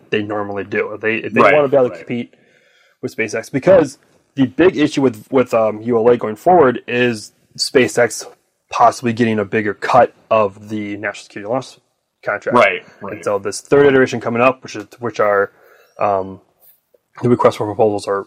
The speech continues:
Speaker 1: are, should be coming out the next year or so, I think, the final ones. Um, they're actually looking at having three providers for the, so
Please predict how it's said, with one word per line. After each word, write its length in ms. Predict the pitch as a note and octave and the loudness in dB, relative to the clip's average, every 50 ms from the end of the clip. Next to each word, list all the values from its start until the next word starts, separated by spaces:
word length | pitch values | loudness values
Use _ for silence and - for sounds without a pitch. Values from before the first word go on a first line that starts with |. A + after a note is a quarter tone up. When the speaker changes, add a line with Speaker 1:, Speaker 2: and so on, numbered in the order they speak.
| _ - | _ -8
Speaker 1:
are, 200 | A2 A2 A2 - | -6 -6 -6 -6
should 180 | - - D#3+ | -4 -2 0
be 60 | D#3 | 0
coming 240 | D#3+ D3+ C3+ B2+ A#2+ A#2+ | 2 2 2 4 4 6
out 480 | A#2 A2+ A2 - - - - - _ _ _ _ _ _ _ - | 4 4 2 0 -8 -18 -18 -20 _ _ _ _ _ _ _ -12
the 80 | - A2+ | -10 -6
next 500 | G#2+ G#2+ G2+ - - - - - - - | -6 -6 -6 -6 -12 -18 -18 -20 -18 -10
year 220 | A#2 A2+ B2+ C3+ D3 | -2 2 4 4 4
or 40 | D3+ | 4
so, 220 | D3 - D3+ D3+ | 4 4 4 4
I 60 | D3 | 4
think, 300 | D3 D#3 D#3 D#3 D#3 _ _ - | 2 0 -2 -2 -4 _ _ -14
the 60 | A#2 | -10
final 260 | A2 - B2 B2+ C3 C3+ | -6 -4 -2 0 0 0
ones. 240 | C#3 D3 D3 - _ _ _ _ _ _ _ _ _ - | 0 -2 -4 -12 _ _ _ _ _ _ _ _ _ 2
Um, 360 | B2 A#2 A2+ A2 G2+ G2+ G2 _ _ _ - _ _ _ _ - | 4 4 4 4 2 -2 -8 _ _ _ -20 _ _ _ _ -4
they're 160 | - C3 D#3+ E3+ | 2 2 4 4
actually 320 | D#3+ C#3 - - C#3 C3 | 4 2 0 0 -2 0
looking 300 | B2 B2+ A#2+ - C3+ A#2+ | 0 -2 -2 -2 -6 -6
at 100 | A2+ G#2+ | -6 -6
having 260 | - A2+ G#2+ G#2+ F#2+ | -8 -8 -10 -10 -14
three 420 | - _ _ - - A2+ B2+ E3 D3+ | -16 _ _ -12 -6 -4 -2 -2 -4
providers 480 | - A#2 G2+ G2 G2+ G#2+ G#2+ - - - | -4 -8 -8 -8 -8 -8 -12 -20 -20 -18
for 240 | - A#2 G#2+ G#2 | -12 -10 -8 -8
the, 100 | G2+ G#2 | -10 -10
so 280 | - - C#3+ B2 G#2+ - | -4 -2 -2 -2 -2 -4